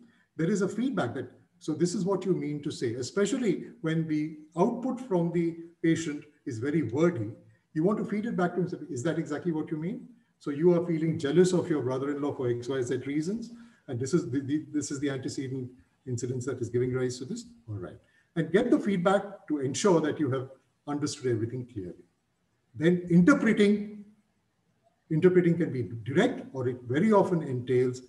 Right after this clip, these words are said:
reading between the lines. And that is important. Also, in the course of the person revealing his inner self, he is in a sen-, sense stripping his mind before you.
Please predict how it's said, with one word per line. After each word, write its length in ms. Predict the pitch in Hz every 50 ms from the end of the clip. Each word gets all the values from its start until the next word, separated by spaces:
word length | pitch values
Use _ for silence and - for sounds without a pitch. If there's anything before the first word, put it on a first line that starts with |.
| _ _ _ _ -
reading 720 | 107 104 143 147 160 165 160 165 165 165 165 165 165 - _ _ _ 107 98
between 500 | 127 120 - 113 127 139 139 139 135 123
the 80 | 110 104
lines. 580 | 101 104 101 98 92 85 - - - - - _ _ _ _ _ _ -
And 100 | 117 107
that 120 | 135 -
is 120 | 165 127 120
important. 420 | 107 - - 95 85 - - - _ _ _ _ _ _ _ _ _ _ _ _ _ _ _ -
Also, 580 | 143 151 147 131 - - 117 117 - - - - - - - _ _ -
in 80 | 135 120
the 80 | 120
course 640 | 113 - 160 156 160 175 190 208 214 - - - -
of 400 | 151 147 143 139 143 - - - - - _ _ _ _ _ _ _ _
the 40 | 120 -
person 640 | - 143 147 151 147 - 170 156 160 165 160 - - _ _ _
revealing 720 | - 113 127 123 120 165 175 185 196 202 220 220 220 202 165
his 320 | 170 151 - - - -
inner 180 | 151 143 151 160
self, 300 | - - 120 113 127 - - - _ _ _ _ _ -
he 160 | 202 233 240
is 120 | 240 185 208
in 100 | 196 170
a 60 | 156
sen-, 420 | - - - - 156 147 147 147
sense 480 | - - 165 151 156 156 - - - - - _ _ _
stripping 440 | - - - - 180 180 247 233 175
his 180 | 180 123 117
mind 320 | 110 107 127 151 180 175 156
before 300 | 147 120 - 117 110 107
you. 320 | 101 104 120 175 - -